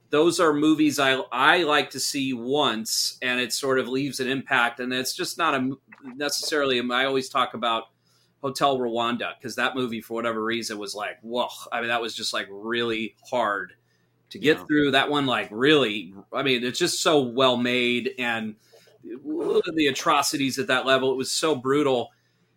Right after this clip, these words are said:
Speaker 1: And it left a profound mark on my brain, but good Lord, I could, I don't, I could never watch that movie ever again. You know, I couldn't sit and just
Speaker 2: Right.
Speaker 1: watch that movie. And that's just sort of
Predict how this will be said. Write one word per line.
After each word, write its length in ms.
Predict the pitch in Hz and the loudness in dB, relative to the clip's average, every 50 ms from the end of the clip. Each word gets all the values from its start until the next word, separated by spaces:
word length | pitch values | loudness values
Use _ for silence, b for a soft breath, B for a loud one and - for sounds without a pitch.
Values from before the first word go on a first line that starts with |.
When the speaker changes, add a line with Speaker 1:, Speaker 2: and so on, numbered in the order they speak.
| _ _ _ _ _ - | _ _ _ _ _ -2
Speaker 1:
And 200 | 156 156 151 143 | 2 2 4 4
it 140 | 143 117 143 | 4 2 2
left 240 | 165 190 190 - | 2 2 4 2
a 80 | 143 131 | 0 0
profound 840 | - - - 147 120 - - 143 147 151 156 151 151 147 135 - - - | -2 -4 -4 -6 -4 -2 0 0 2 2 2 2 0 0 -2 -4 -6 -6
mark 420 | 123 123 123 135 165 190 190 - | -6 -2 2 4 4 4 4 2
on 140 | 143 135 127 | 2 2 2
my 140 | 120 120 110 | 0 -2 -2
brain, 400 | 117 123 123 120 117 117 107 - | -2 -2 -2 -2 -2 -4 -4 -6
but 220 | 123 113 - - | -6 -8 -8 -4
good 200 | - 170 165 131 | -4 -4 -2 -2
Lord, 280 | 127 135 143 147 127 113 | -2 0 2 2 2 0
I 80 | 113 110 | -2 -4
could, 180 | - 131 107 - - | -6 -10 -12 -6 -4
I 80 | - 160 | -2 -2
don't, 160 | 165 143 - - | -2 -2 -2 -2
I 100 | 143 147 | -4 -4
could 180 | - 131 113 | -4 -6 -8
never 320 | 117 127 151 156 - 120 110 | -6 -2 -2 -2 0 -2 -4
watch 360 | 104 110 117 - - - - | -4 -2 -4 -4 -4 -6 -6
that 180 | 120 110 - 107 | -8 -8 -8 -8
movie 400 | 113 113 110 101 107 101 98 - 120 | -8 -10 -8 -8 -10 -12 -10 -8 -8
ever 240 | 123 120 107 101 95 | -8 -8 -8 -10 -12
again. 320 | 90 85 113 113 98 80 73 - _ - | -10 -10 -8 -8 -8 -8 -10 -14 _ -12
You 140 | 120 120 | -10 -8
know, 120 | 117 113 107 | -6 -6 -4
I 120 | 110 110 | -6 -6
couldn't 360 | - - - 151 110 113 107 | -6 -8 -8 -8 -8 -8 -8
sit 300 | - - - - 139 - | -6 -4 -2 -2 -2 -2
and 100 | - 113 | -4 -6
just 140 | 113 113 113 | -6 -4 -4
Speaker 2:
Right. 140 | 110 107 107 | -4 -2 -2
Speaker 1:
watch 260 | 117 120 120 - - - | -2 -2 -2 -2 -4 -6
that 200 | 120 104 - 123 | -6 -6 -4 -2
movie. 340 | 147 156 147 139 120 b b b b b b b b b b _ - | 0 0 0 0 -2 b b b b b b b b b b _ 0
And 200 | 160 160 160 160 | 2 4 4 6
that's 260 | 175 190 175 - - | 6 4 4 2 2
just 240 | - 190 190 - - | 2 2 2 2 0
sort 240 | - 175 180 170 170 | 0 0 2 2 2
of 140 | 160 135 | 0 -2